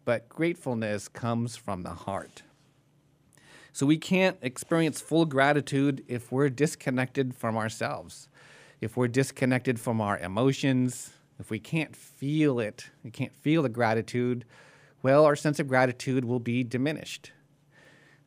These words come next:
And I know in my experience, this is something of a journey that I've been on, and, uh, I'm making a lot of progress. I'm sure I still have lots of progress to go, but I'm learning to connect to my emotions more. And I know as I interact with folks,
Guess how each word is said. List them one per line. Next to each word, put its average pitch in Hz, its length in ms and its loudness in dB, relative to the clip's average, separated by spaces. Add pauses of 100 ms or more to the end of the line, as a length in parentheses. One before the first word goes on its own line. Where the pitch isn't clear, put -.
And 135 80 4
I 156 40 6
know 165 160 6
in 156 60 2
my 165 180 2
experience, 160 880 0 (100)
this 120 140 -8
is 127 100 -6
something 143 320 0
of 120 100 0
a 123 60 0
journey 135 380 2
that 123 200 0
I've 123 280 0
been 123 180 0
on, 117 400 -2 (320)
and, 101 420 -8
uh, 104 240 -4
I'm 110 200 -4
making 131 420 0 (100)
a 120 60 -4
lot 117 220 0
of 135 80 -2
progress. 123 800 0 (240)
I'm 90 80 -12
sure 117 200 -8
I 107 60 -4
still 131 280 -4
have 113 200 -2
lots 120 240 -6
of 113 80 -8
progress 127 460 0
to - 140 -8
go, 127 420 2 (480)
but 127 80 2
I'm 131 100 4
learning 208 260 4
to 208 60 0
connect 147 540 -2
to 127 160 -4
my 120 420 0
emotions 107 800 -4
more. 87 460 -12 (760)
And 120 160 2
I 139 60 6
know 175 280 8
as 160 100 2
I 156 60 2
interact 151 420 0
with 120 100 -6
folks, - 560 -2